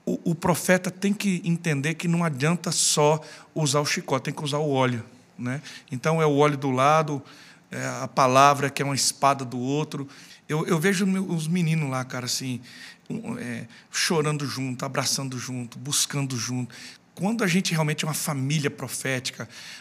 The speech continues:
o coração dos pais convertido aos filhos, dos filhos aos pais, quando tem honra e a gente corrige em amor,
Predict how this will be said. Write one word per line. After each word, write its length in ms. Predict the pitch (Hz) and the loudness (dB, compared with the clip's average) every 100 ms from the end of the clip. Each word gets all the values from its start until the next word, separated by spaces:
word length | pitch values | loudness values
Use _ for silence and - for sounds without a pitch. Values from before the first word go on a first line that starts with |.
| - | -6
o 120 | 147 | -4
coração 500 | 139 165 156 135 156 | -2 0 2 0 -2
dos 200 | 143 - | -2 -2
pais 260 | - 143 139 | 0 -2 -2
convertido 520 | 147 135 131 139 131 | -4 -6 -4 -6 -6
aos 220 | 127 - | -4 -4
filhos, 240 | - 131 131 | -2 -4 -6
dos 280 | 160 - | -2 -2
filhos 280 | - 160 143 | -2 -6 -8
aos 200 | 131 - | -6 -6
pais, 480 | - 123 123 120 - - - - | -6 -8 -6 -6 -10 -14 -20 -14
quando 200 | - 165 | -4 -4
tem 280 | 156 165 143 | -2 -2 -2
honra 540 | 131 139 139 123 123 - - - - | -2 -2 -2 -4 -8 -10 -20 -20 -10
e 160 | 156 156 | -2 0
a 40 | |
gente 260 | 139 160 - | 0 -2 -4
corrige 460 | 160 135 156 139 | -2 0 0 0
em 40 | 151 | 0
amor, 640 | 131 117 135 139 135 127 | 0 2 4 4 4 2